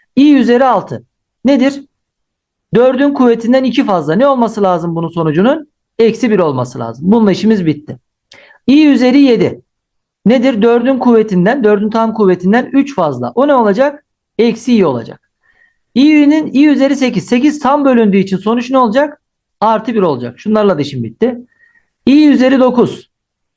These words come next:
I üzeri dokuz nedir? Dördün kuvvetinden bir fazla. Dördün tam bölünen kuvvetinden bir fazla olduğu için cevap, sonuç ne olacak arkadaşlar?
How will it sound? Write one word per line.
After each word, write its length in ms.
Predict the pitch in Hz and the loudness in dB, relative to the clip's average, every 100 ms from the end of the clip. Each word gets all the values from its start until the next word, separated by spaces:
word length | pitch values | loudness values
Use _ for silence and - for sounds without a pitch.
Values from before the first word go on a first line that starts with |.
| _ _ _ _ - | _ _ _ _ -2
I 140 | 254 | 2
üzeri 300 | 269 247 247 | 2 2 2
dokuz 300 | 240 233 185 | 2 0 0
nedir? 360 | 262 240 277 285 _ _ _ - | 0 0 -2 -6 _ _ _ 0
Dördün 380 | 226 254 277 254 | 0 2 0 0
kuvvetinden 800 | 269 247 240 208 196 269 302 _ _ | 0 2 2 0 2 0 -4 _ _
bir 200 | 208 277 | 0 0
fazla. 400 | 214 170 131 139 | 0 -4 -2 -2
Dördün 280 | 180 196 208 | 0 0 -2
tam 220 | 226 220 | -2 0
bölünen 280 | 190 160 156 | 0 0 -2
kuvvetinden 440 | 196 180 175 147 | -2 -2 -2 -2
bir 160 | 180 240 | 0 0
fazla 280 | 226 165 160 | -2 -2 0
olduğu 200 | 147 143 | 0 0
için 340 | 143 151 139 | -2 -4 -4
cevap, 340 | 127 226 220 - | 0 -2 -2 -10
sonuç 360 | - 214 226 | -6 -4 -2
ne 60 | 254 | 0
olacak 260 | 214 170 170 | 0 0 -4
arkadaşlar? 600 | 156 160 160 254 262 | -2 -4 -4 -2 -4